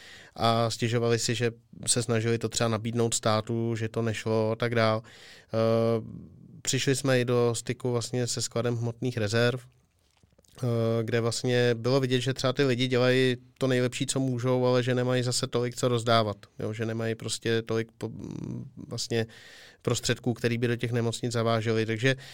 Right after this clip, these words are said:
těžko říct, těžko hodnotit. Eh, myslím si, že nouzový stav, eh, dal spoustu,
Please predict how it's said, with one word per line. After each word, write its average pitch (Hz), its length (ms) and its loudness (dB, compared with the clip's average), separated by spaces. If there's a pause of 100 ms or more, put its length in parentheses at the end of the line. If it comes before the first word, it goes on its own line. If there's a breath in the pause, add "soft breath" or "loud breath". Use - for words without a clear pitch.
(520 loud breath)
těžko 139 320 6
říct, 147 340 2 (160)
těžko 143 300 2
hodnotit. 135 600 0 (240)
Eh, 117 1160 0
myslím 127 300 -2
si, 139 140 0
že 135 180 0
nouzový 131 400 -2
stav, 135 380 -4
eh, 127 260 2
dal 127 240 0
spoustu, 127 920 0